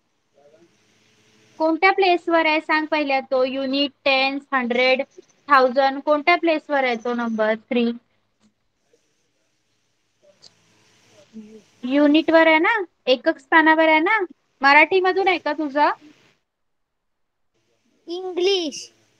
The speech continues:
Speaker 1: इंग्लिशमधून आहे ना, मग सांग बेटा पटकन. कोणत्या प्लेसवर आहे बघ?
Speaker 2: युनिट.
Speaker 1: थ्री युनिट प्लेसवर आहे ना? युनिट ना?
Speaker 2: येस.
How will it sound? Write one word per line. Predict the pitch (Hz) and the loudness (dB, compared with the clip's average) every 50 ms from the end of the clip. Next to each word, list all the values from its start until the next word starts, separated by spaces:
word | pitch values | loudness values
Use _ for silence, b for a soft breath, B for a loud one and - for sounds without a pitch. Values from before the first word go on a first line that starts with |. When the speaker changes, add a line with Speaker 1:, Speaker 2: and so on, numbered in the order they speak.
| _ _ _ _ _ _ _ _ 262 | _ _ _ _ _ _ _ _ -14
Speaker 1:
इंग्लिशमधून | 254 254 254 302 302 - 330 311 294 269 277 269 | -12 -6 -6 -6 -4 -2 -2 -2 -2 -2 -2 -2
आहे | 262 262 269 | -2 -2 0
ना, | 302 359 370 | 0 0 2
मग | 349 339 320 | 0 0 -2
सांग | - - 349 349 370 381 370 | -2 -2 -2 -2 0 -2 -4
बेटा | 349 330 - | -4 -6 -4
पटकन. | - 311 294 - _ _ 311 302 302 311 311 - _ _ _ _ _ _ _ _ _ _ _ | -4 -4 -6 -6 _ _ -6 -4 -4 -4 -6 -10 _ _ _ _ _ _ _ _ _ _ _
कोणत्या | - 294 302 294 - 349 359 | -2 -2 0 2 2 0 0
प्लेसवर | 349 339 339 320 311 - - 302 294 285 | 2 0 0 0 0 -2 -2 -2 0 0
आहे | 277 269 262 | 0 0 0
बघ? | 262 269 320 370 - _ _ _ _ _ _ _ _ _ _ _ _ _ _ _ _ 359 | 0 -2 -2 -4 -6 _ _ _ _ _ _ _ _ _ _ _ _ _ _ _ _ -14
Speaker 2:
युनिट. | 370 392 | -6 -2
Speaker 1:
थ्री | 381 320 330 | 2 4 4
युनिट | 339 339 349 359 330 330 349 370 349 - - | 4 4 4 4 4 4 2 2 0 -2 -4
प्लेसवर | 381 349 330 339 - _ 320 320 311 302 | -2 0 0 0 -2 _ -2 0 2 2
आहे | 302 320 | 2 2
ना? | 349 453 494 466 392 - _ _ _ _ _ _ - - _ - - 403 _ _ _ _ _ _ _ _ _ _ _ _ _ _ _ _ _ _ _ _ _ _ _ _ _ _ _ _ _ _ _ 247 | 2 2 2 2 0 -4 _ _ _ _ _ _ -20 -20 _ -20 -20 -20 _ _ _ _ _ _ _ _ _ _ _ _ _ _ _ _ _ _ _ _ _ _ _ _ _ _ _ _ _ _ _ -8
युनिट | 254 285 330 339 339 381 403 392 - - | -2 0 2 4 4 6 4 4 2 0
ना? | 330 359 427 - 494 392 - _ _ _ _ _ _ _ _ _ _ _ _ _ _ _ _ _ _ _ _ _ _ _ _ _ _ _ _ _ | 2 2 2 2 2 -2 -8 _ _ _ _ _ _ _ _ _ _ _ _ _ _ _ _ _ _ _ _ _ _ _ _ _ _ _ _ _
Speaker 2:
येस. | 254 302 330 320 311 302 247 | -12 -8 -6 -6 -6 -6 -8